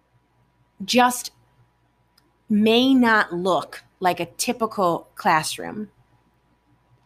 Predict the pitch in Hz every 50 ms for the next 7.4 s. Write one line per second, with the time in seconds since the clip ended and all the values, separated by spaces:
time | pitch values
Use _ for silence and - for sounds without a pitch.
0 | _ _ _ _ _ _ _ _ _ _ _ _ _ - 214 - - 233 202 190
1 | 175 175 190 180 180 - - - 247 233 - - 190 185 - - 196 175 175 -
2 | - 170 165 160 - 175 190 190 208 247 269 262 240 220 - - - - 202 185
3 | 180 175 175 180 180 180 - - 208 214 190 196 - - 190 - 196 190 175 185
4 | 175 180 - - 190 175 175 170 170 165 - - - - _ _ _ _ _ _
5 | _ _ _ _ _ _ - - 190 185 175 175 175 180 202 226 233 233 240 233
6 | 220 220 208 190 190 185 180 180 - - - 190 180 - - - 202 202 196 190
7 | - 165 160 165 185 202 196